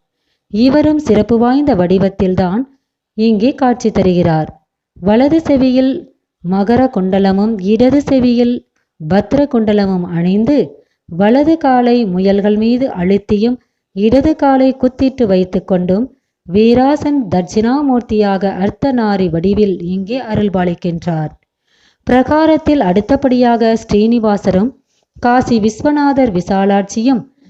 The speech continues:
வள்ளி தெய்வானை சமேத சுப்பிரமணியரும் பக்தர்களுக்கு அருள் புரிகின்றனர். முத்துக்குவார சுவாமி அடுத்தபடியாக தனி சந்நிதியில் காட்சி தருகிறார். வழக்கமாக முருகரின்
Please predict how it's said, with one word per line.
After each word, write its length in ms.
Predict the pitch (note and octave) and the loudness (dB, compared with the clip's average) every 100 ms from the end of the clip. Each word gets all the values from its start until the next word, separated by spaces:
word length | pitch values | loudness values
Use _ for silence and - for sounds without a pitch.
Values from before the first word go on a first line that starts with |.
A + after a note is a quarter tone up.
| _ - | _ -2
வள்ளி 300 | G#3 B3 D#4+ | 2 4 2
தெய்வானை 520 | C#4+ C#4+ C4+ C4+ C4 C4+ | 2 2 2 2 2 0
சமேத 500 | - F3+ G3 G#3+ G#3 | 0 0 2 2 0
சுப்பிரமணியரும் 840 | G3+ B3 B3 C4 B3 A3+ A3 G#3+ G#3+ | 0 -2 0 2 2 0 0 -2 -2
பக்தர்களுக்கு 720 | F3 - - G#3+ F3+ E3+ - | -4 -6 -2 0 0 -2 -2
அருள் 240 | C#4+ A#3+ A3 | -2 0 0
புரிகின்றனர். 760 | F#3+ F#3 F#3 E3+ F3 E3+ D#3 - _ _ _ _ _ _ _ _ | 0 -2 -2 -2 -4 -2 -4 -8 _ _ _ _ _ _ _ _
முத்துக்குவார 640 | F#3+ A3+ D4+ D#4 D#4 D4+ D4 | -2 0 0 0 2 2 2
சுவாமி 460 | C#4+ A#3+ A3 A3 A3+ | 0 -2 0 0 0
அடுத்தபடியாக 920 | F#3 F#3 A#3 D4+ D4 A#3+ A3 G#3 G3+ G3+ | -2 -2 0 -2 0 -2 0 0 0 -2
தனி 260 | F#3+ A#3 D4 | -2 -2 -2
சந்நிதியில் 640 | D4 G#3 F#3+ F#3 G#3+ D4+ | -2 -2 -2 -2 -2 -2
காட்சி 340 | B3+ A3+ - G3 | -2 -4 -4 -4
தருகிறார். 560 | F#3 E3+ E3+ E3 D#3 - _ _ _ _ _ - | -2 -2 -2 -4 -6 -10 _ _ _ _ _ -4
வழக்கமாக 800 | G3 A#3+ D4 D#4+ D4 C4 A3 G#3 | 0 2 2 0 2 2 2 0
முருகரின் 600 | F#3 A3 B3+ C4 A#3 G#3 | 0 0 2 2 2 0